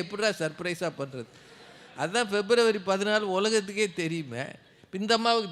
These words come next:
தெரியாதா? இவன் பண்ணலைன்னா தீந்தான். நைட்டு பன்னெண்டு மணிக்கு ஒரு WhatsApp கால் வந்து அவன் எடுக்கலைன்னு வைங்க,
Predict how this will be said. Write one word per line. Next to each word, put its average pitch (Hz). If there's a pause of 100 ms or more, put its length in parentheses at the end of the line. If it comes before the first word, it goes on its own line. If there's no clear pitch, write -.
தெரியாதா? 165 (320)
இவன் 175
பண்ணலைன்னா 247 (140)
தீந்தான். 214 (960)
நைட்டு 233
பன்னெண்டு 226
மணிக்கு 247
ஒரு 202
WhatsApp 220
கால் 202
வந்து 208
அவன் 185
எடுக்கலைன்னு 220
வைங்க, 165